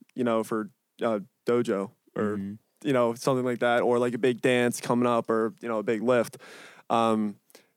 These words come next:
Speaker 1: realizing what you've put yourself under, if you've had to step away from friendships, from plans,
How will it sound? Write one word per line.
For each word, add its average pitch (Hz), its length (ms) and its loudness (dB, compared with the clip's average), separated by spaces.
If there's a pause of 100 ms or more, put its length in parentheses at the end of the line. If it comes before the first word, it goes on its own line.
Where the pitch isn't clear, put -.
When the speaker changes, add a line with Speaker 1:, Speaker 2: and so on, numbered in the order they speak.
(160)
Speaker 1:
realizing 131 640 6
what 139 260 4
you've 131 240 4
put 139 180 4
yourself 135 680 2
under, 143 460 2
if 120 120 0
you've 120 140 0
had 120 140 2
to 117 60 -2
step 131 300 0
away 127 240 4
from 110 220 -6
friendships, 127 640 0
from 107 240 -6
plans, 123 680 0